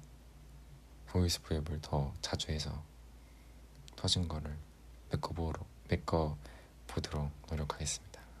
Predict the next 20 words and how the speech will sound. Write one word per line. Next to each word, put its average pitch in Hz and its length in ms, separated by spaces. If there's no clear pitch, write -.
<laughs> - 1900
근데 - 140
진짜 95 200
느낀 107 320
거는, 90 400
막, - 180
사람이 139 640
조금 82 520
나빠야, 92 800
약간, 92 140
나쁜 - 640
건 151 100
아닌데, 87 280
좀 82 220
뭔가 110 280
지-, - 240
남 104 240
마음을 120 300
좀 110 300
독-, - 260